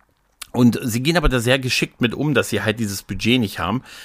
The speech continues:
sondern nur die Stimme von, von J K Simmons, weil man hat nicht das Gefühl, irgendwas zu vermissen und es, die Bedrohung ist trotzdem fühlbar und da und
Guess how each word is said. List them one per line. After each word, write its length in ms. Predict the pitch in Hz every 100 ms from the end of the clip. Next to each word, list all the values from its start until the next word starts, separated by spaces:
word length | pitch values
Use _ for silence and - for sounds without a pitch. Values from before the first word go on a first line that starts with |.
| -
sondern 340 | - 107 110 107
nur 120 | 117
die 100 | 110
Stimme 280 | - 135 131
von, 260 | 117 107
von 180 | - 104
J 180 | 104 107
K 120 | 113
Simmons, 400 | 101 139 117 -
weil 80 | 98
man 100 | 98
hat 100 | -
nicht 160 | 143
das 140 | 123 -
Gefühl, 460 | - - - 143 - - - - -
irgendwas 400 | 117 117 117 -
zu 80 | -
vermissen 600 | - 101 104 143 113 127
und 200 | - 98
es, 180 | 101 -
die 140 | 92
Bedrohung 480 | 98 101 95 123 131
ist 240 | - - -
trotzdem 380 | 127 - 117
fühlbar 640 | - - 151 120 110 107 107
und 240 | 82 95
da 300 | 101 104 117
und 320 | 117 78 101